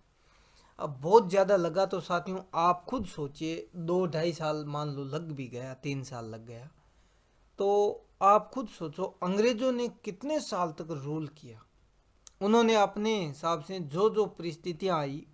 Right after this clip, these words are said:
उन परिस्थितियों को हैंडल करने के लिए उन्होंने भी कानून बनाए, नियम बनाए, और उस इतने लंबे सफ़र के बाद भारत का संविधान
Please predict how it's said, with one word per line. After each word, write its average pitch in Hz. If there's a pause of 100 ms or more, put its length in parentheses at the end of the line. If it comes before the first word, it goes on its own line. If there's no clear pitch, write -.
उन 190
परिस्थितियों 220
को 208
हैंडल 131
करने 214
के 220
लिए 226 (520)
उन्होंने 254
भी 190 (120)
कानून 185
बनाए, 131
नियम 170
बनाए, 117 (500)
और 180
उस - (600)
इतने 294
लंबे 262
सफ़र 254
के 233
बाद 151 (1120)
भारत 165
का 240
संविधान 165